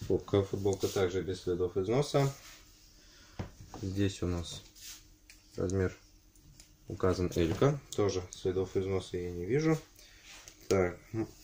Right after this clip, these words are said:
размер S-ка. Тоже хлопковая футболка. Футболка Пола.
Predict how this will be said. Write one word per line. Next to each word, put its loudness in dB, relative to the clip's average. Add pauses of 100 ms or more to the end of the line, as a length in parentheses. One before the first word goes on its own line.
(120)
размер 2
S-ка. 2
Тоже 2
хлопковая 2
футболка. 0 (760)
Футболка 4
Пола. 12